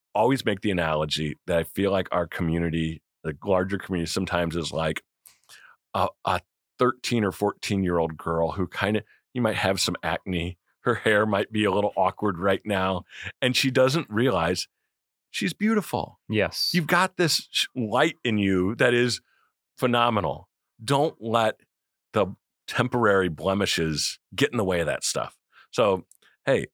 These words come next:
Speaker 1: if, if we can keep doing things like what you're doing here, kind of spreading that kind of positivity about, like, yeah, we got issues, but there's so much good.
Speaker 2: Yeah,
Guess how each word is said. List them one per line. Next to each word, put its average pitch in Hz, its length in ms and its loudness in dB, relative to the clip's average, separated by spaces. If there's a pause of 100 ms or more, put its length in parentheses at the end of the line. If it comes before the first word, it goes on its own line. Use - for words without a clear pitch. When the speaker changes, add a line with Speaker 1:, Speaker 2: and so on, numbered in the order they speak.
(380)
Speaker 1:
if, - 240 -4
if 104 140 -4
we 120 100 2
can 117 120 0
keep - 220 -2
doing 123 220 0
things 107 320 0
like 92 200 2
what 107 140 2
you're 110 160 2
doing 107 300 0
here, 95 440 2 (380)
kind 107 180 0
of 95 80 0
spreading 107 440 0
that 92 140 0
kind 95 140 -2
of 90 60 -4
positivity 95 580 0
about, 92 300 0
like, 101 180 -4 (500)
yeah, 127 120 0
we 95 140 0
got 123 260 0
issues, 113 340 -2
but 92 220 0 (540)
there's 98 140 -2
so 120 100 2
much 95 260 -2
good. - 180 -10 (340)
Speaker 2:
Yeah, 87 200 -2